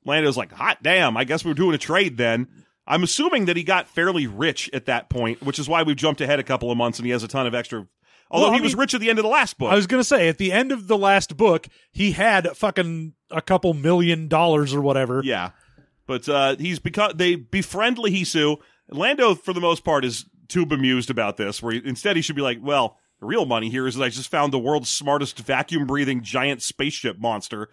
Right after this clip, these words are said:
Speaker 2: <laughs>
Speaker 1: and there's gotta be a way I can," but he, to his credit, he does go like, "Well, now I've got a really interesting friend."
Speaker 2: And the, <laughs> the thing is, he's like, "All right, well, Vuffy made him a fucking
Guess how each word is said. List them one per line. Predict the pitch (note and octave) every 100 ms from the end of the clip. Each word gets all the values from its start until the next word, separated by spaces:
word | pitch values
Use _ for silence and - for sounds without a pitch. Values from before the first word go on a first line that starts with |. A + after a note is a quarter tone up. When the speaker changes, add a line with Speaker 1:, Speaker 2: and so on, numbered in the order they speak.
| C#3+
Speaker 2:
<laughs> | - -
Speaker 1:
and | C3
there's | C3 -
gotta | D#3+ D#3+
be | D3
a | C3+
way | C#3+
I | C3+
can," | B2+ - _ -
but | G3
he, | A3+
to | B3
his | D4 -
credit, | A#3 F#3 C#3+
he | F#3
does | D3 G3 E3+ E3+ _ -
go | D#3 D3+
like, | C3+ C#3
"Well, | C#3 C3+
now | D3
I've | D3+ C#3+
got | C#3
a |
really | B2 C#3+ C3
interesting | C#3 C3 C3+ A#2+
friend." | A#2+ F2+ F2 _ _ _ _
Speaker 2:
And | G3 A#3
the, | B3+ - D3 - -
<laughs> | -
the | A#3+
thing | F4 E4
is, | A#3+ G3 - _ - - -
he's | F#3+
like, | F#3+ E3 -
"All | F#3 G3+
right, | E3+ D#3+
well, | F#3 F#3 - _ _ _ _ C3
Vuffy | G3 A#3+ G#3
made | G3 F#3
him | F3+
a | F3
fucking | G3 D#3+ E3+ D#3 D3+